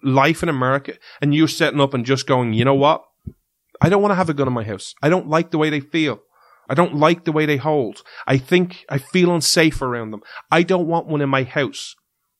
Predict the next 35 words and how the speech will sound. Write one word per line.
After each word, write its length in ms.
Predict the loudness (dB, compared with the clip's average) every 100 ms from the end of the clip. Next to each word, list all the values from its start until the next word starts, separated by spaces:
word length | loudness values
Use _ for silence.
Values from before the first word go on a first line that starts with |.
| _ _
I 120 | -2 0
think 180 | 0
it 100 | 0
is 140 | 0 0
your 140 | -2
right 420 | -2 0 0 -2 -6
and 160 | -6 2
God-given 560 | 2 2 2 2 0
right 280 | -4 -4 -6 -2
not 240 | 0 0
to 60 | 0
have 160 | -2 0
a 60 |
gun. 240 | -2 -6 -10 -18 -20 -12 -2
And 120 | 2
not 180 | 4 4
only 180 | 4 4
would 140 | 2
I 60 | 2
say 260 | 0 -2
it's 140 | -2 -2
a 40 |
God-given 540 | -2 0 0 -4 -6
right, 300 | -2 -2 -2 -8 -20 -20 0
they 140 | 4
are 60 | 4
the 100 | 2
exact 400 | 0 0 -2 -2
people 240 | -4 -2 -2
I 120 | 0
don't 260 | 0 -2
want 280 | 2 2 2
having 280 | -2 -4 -6
a 60 | -10
gun. 160 | -14